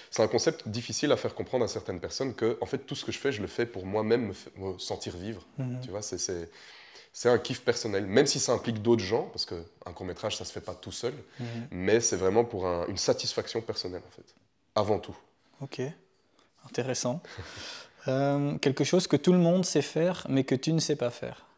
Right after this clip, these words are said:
Speaker 1: À manger, cuisiner. Je suis
Speaker 2: <laughs>
Speaker 1: éclaté, je suis nul.
Speaker 2: Ok.
Speaker 1: Ah ouais, ouais.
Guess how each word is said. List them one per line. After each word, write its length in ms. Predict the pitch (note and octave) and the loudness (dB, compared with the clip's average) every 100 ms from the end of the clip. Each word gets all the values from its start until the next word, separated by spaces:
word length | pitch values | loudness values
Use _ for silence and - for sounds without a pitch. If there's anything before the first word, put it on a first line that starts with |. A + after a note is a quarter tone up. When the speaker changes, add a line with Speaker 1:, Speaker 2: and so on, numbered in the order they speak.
| _ _ _ _ - | _ _ _ _ -6
Speaker 1:
À 60 | |
manger, 320 | F#2+ F2+ F2 A2 - - _ | -4 -2 -4 -8 -12 -20 _
cuisiner. 340 | - F2+ F2+ F#2 G#2 - - E3+ - | -10 -8 -8 -10 -12 -16 -2 -2 0
Je 80 | - | 0
suis 220 | E3 G2 | 0 0
Speaker 2:
<laughs> 0 | |
Speaker 1:
éclaté, 460 | - - F#2+ - G2 | -4 -4 -6 -4 -8
je 140 | G2 | -8
suis 180 | - F#2+ | -8 2
nul. 100 | C#3 | 2
Speaker 2:
Ok. 120 | G#2 - - | 8 8 10
Speaker 1:
Ah 180 | G2+ G#2 | 6 4
ouais, 80 | G#2 | 4
ouais. 260 | G2 F#2+ | 2 0